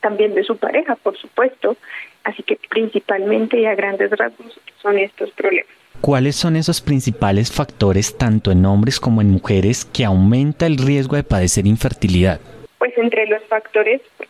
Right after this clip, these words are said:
Speaker 1: la verdad es que hay, hay una gran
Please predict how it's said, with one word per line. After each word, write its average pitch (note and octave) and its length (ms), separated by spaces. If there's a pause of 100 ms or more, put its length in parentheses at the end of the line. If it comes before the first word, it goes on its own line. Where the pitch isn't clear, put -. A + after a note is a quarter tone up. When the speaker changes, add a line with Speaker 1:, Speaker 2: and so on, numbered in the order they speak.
(420)
Speaker 1:
la G#3+ 160
verdad G3+ 280
es F#3 100
que C4+ 240 (100)
hay, - 160 (100)
hay G3+ 160
una G#3+ 220
gran G#3+ 400